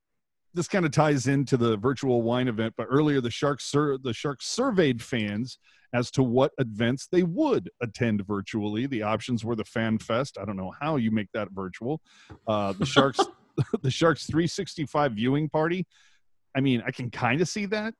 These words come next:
Speaker 1: as being a thing where I guess everybody logs in to a call and everybody watches the game. But my whole thing then is, well, you're gonna have some people watching,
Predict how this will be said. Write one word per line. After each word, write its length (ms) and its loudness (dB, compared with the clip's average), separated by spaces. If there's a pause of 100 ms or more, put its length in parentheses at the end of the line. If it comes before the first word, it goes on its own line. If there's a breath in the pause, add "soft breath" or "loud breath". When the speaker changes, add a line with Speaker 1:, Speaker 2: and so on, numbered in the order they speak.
(160)
Speaker 1:
as 180 4
being 420 0
a 40 0
thing 320 0
where 100 2
I 80 2
guess 240 -2 (100)
everybody 600 2 (360)
logs 540 4
in 600 2
to 180 2
a 40 0
call 380 4
and 200 2
everybody 400 0
watches 600 2
the 100 -4
game. 540 0
But 220 4 (440)
my 440 2
whole 260 4
thing 240 2
then 300 4
is, 440 -2 (300)
well, 200 6
you're 180 0
gonna 100 2
have 140 0
some 220 0
people 300 0
watching, 600 2